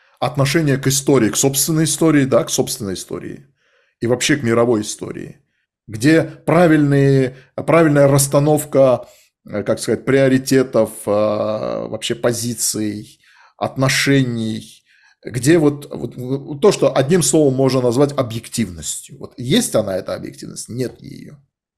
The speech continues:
Нет ее. Понимаешь? И ожидать ее, этой объективности, от этих, ну, давай будем г-, говорить прямо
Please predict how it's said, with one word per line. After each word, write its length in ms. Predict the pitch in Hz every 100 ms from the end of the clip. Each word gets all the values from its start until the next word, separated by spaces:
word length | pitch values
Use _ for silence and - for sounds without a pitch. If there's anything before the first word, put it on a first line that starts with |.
| _
Нет 260 | 101 117 -
ее. 340 | - - - _ _ _ _ _ _ _ _ _ _ -
Понимаешь? 280 | 120 147 -
И 60 |
ожидать 560 | 151 135 151 170 233 233
ее, 320 | 190 139 110
этой 240 | 104 101 95
объективности, 880 | 90 - - 87 - - - 156 _ _ _ _ _ _ _ _ -
от 180 | - 139
этих, 300 | 135 123 120
ну, 480 | 113 127 113 - - _ -
давай 240 | 117 240
будем 240 | 220 185 135
г-, 280 | 139 113 120
говорить 500 | 117 127 185 - _
прямо 480 | 117 131 190 196